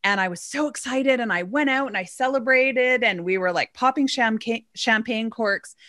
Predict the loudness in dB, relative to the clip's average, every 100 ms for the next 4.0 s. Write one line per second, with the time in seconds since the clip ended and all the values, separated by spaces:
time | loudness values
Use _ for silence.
0 | -20 -16 -4 0 4 4 4 0 -2 -2
1 | 0 2 2 0 -4 -4 -2 0 2 0
2 | -2 -6 -8 -2 2 4 4 2 0 -2
3 | -4 -8 -16 _ 0 2 4 2 -2 -16